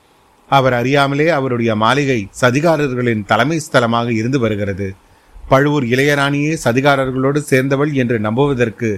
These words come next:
இடம் இருக்கிறது. அந்த பேதை பெண்ணை குறித்து இன்னும் என்னெல்லாம் அவதூறு சொல்லப் போகிறீர்கள், முதல் மந்திரி? சில நாளைக்கு முன்பு திருப்புறம்பயம் காட்டில்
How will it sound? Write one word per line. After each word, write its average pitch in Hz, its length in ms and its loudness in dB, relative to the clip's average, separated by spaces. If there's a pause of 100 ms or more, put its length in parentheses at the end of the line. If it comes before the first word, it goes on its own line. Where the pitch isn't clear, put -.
(120)
இடம் 131 280 0
இருக்கிறது. 98 460 -6 (1120)
அந்த 127 340 0
பேதை 160 400 2
பெண்ணை 170 320 0
குறித்து 147 400 0
இன்னும் 139 380 0
என்னெல்லாம் 143 580 2
அவதூறு 156 340 0
சொல்லப் 139 320 0
போகிறீர்கள், 120 480 0
முதல் 113 260 0
மந்திரி? 113 300 0 (1200)
சில 180 260 2
நாளைக்கு 170 460 0
முன்பு 143 320 2 (220)
திருப்புறம்பயம் 143 760 0
காட்டில் 120 460 0